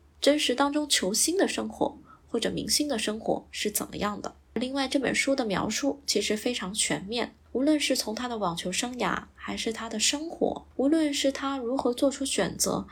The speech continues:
还是说如何去处理亲密关系，在这本书当中都有非常全面、很立体的呈现。你可以看到球星非常真实的一面，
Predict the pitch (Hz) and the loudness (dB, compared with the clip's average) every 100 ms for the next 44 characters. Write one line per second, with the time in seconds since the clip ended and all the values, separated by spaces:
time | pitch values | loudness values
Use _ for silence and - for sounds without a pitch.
0 | - - - 214 247 - 262 269 185 226 | -16 -8 -4 -2 0 0 0 0 0 2
1 | 202 202 - 220 - 208 - - 240 208 | 2 0 0 0 0 0 2 2 0 -4
2 | 233 254 - 247 - - 277 247 226 - | -4 2 4 4 0 -2 -2 -2 -2 0
3 | 311 - - 190 269 269 262 262 262 277 | 2 2 0 0 -2 -2 -2 0 0 2
4 | - 285 277 - - 262 233 220 - 175 | 4 4 4 0 -4 -6 -6 -6 -4 -4
5 | 214 277 277 - 214 196 294 349 - - | 0 0 0 -4 -6 2 4 4 2 0
6 | - - - - - - - 240 - - | 0 -2 -2 -2 -4 2 4 4 0 -6
7 | _ 214 214 262 269 - 240 220 240 - | _ -8 -4 -2 -2 -2 -4 0 2 2
8 | - 185 220 247 254 254 247 220 220 269 | 2 2 4 2 0 -2 -2 -2 2 4
9 | 285 - 175 160 147 180 180 | 4 4 0 -2 -4 -4 -6